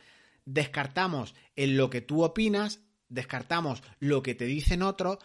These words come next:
y pasamos a la acción. Así que escúchalas atento, eh, mm,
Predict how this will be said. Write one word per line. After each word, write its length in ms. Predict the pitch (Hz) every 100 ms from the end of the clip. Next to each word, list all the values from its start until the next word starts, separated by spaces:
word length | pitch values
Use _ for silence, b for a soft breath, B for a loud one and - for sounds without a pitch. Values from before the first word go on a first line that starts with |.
| B
y 120 | - 151
pasamos 640 | 131 110 143 135 143 -
a 80 | 123
la 140 | 101
acción. 360 | 92 - 92 85 _ -
Así 220 | 123 180
que 260 | 170 123 B B B
escúchalas 720 | 139 135 170 180 180 170 170
atento, 500 | 196 220 220 220 226 226 B B B
eh, 380 | 151 143 135 131 -
mm, 420 | 139 135 131